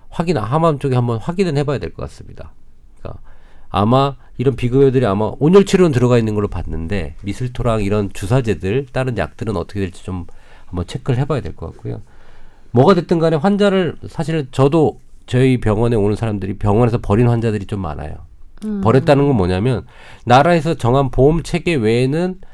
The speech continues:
Speaker 1: 해줄 게 없어요.
Speaker 2: 음.
Speaker 1: 그런 환자들은 갈 데가 없어요. 그러면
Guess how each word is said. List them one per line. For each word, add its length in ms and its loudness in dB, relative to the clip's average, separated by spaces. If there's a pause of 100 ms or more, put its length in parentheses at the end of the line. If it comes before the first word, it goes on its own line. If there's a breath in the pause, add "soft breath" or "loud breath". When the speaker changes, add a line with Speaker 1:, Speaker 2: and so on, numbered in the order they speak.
(200 soft breath)
Speaker 1:
해줄 220 2
게 80 4
없어요. 460 2 (360)
Speaker 2:
음. 600 -6 (140)
Speaker 1:
그런 180 6
환자들은 380 2
갈 220 0
데가 200 4
없어요. 420 -2 (580 soft breath)
그러면 460 2